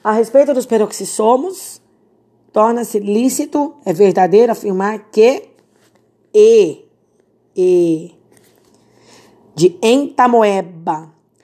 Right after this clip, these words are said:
são partículas encontradas no citoplasma, limitada por uma membrana que contém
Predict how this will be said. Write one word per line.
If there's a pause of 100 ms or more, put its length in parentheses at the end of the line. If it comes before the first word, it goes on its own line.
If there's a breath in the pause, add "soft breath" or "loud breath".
(220)
são
partículas
encontradas
no
citoplasma,
limitada
por
uma
membrana
que
contém